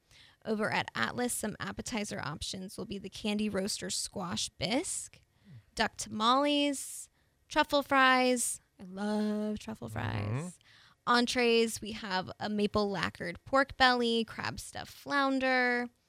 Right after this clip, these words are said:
Speaker 2: And for those, I know you've mentioned duck twice now, uh,
Speaker 1: Mm-hmm.
Speaker 2: and for those of you who have not had duck,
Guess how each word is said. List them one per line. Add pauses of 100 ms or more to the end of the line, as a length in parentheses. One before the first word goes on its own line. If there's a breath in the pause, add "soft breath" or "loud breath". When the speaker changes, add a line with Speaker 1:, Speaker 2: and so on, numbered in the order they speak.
(760)
Speaker 2:
And
for
those,
I
know
you've
mentioned
duck
twice
now,
uh,
Speaker 1:
Mm-hmm.
Speaker 2:
and
for
those
of
you
who
have
not
had
duck,